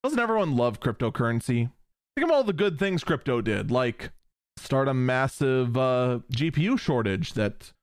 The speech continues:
still haunts us to this day, or help fuel hundreds of thousands of scams that stole billions upon billions of dollars from people, or encourage fraud to an extreme extent.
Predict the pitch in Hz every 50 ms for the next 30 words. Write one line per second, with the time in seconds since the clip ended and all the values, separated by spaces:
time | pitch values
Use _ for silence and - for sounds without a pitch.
0 | _ _ _ - - - - 127 123 120 113 - 131 123 123 - - 135 123 -
1 | - - 120 135 139 - - 208 226 214 131 98 107 117 - - _ _ _ _
2 | _ _ _ 120 120 120 120 113 147 147 156 - - - - - 151 165 160 165
3 | 156 156 147 135 127 - - _ _ _ _ _ _ - - 180 214 208 180 156
4 | 135 120 110 - - - - - - 175 151 165 180 180 175 156 160 170 160 156
5 | 139 165 151 - - - 196 214 208 165 120 95 95 82 110 - - 160 113 110
6 | - - - - 147 135 131 131 127 127 123 113 - - _ _ _ _ _ _
7 | _ - 127 117 147 170 185 190 185 180 180 175 170 156 156 139 170 151 143 135
8 | 127 117 131 151 165 170 170 170 165 147 160 151 135 175 175 185 175 151 127 -
9 | - 117 104 - 117 104 - - 92 85 90 - _ _ _ _ _ _ _ _
10 | - 117 117 113 110 113 104 - 117 127 120 - 147 147 156 180 185 180 - -
11 | - 247 277 302 240 143 101 90 - - 101 - - _ _ - - - 127 117
12 | 107 107 107 - - - - 123 117 107 98 - 107 - - - 117 101 98 98
13 | -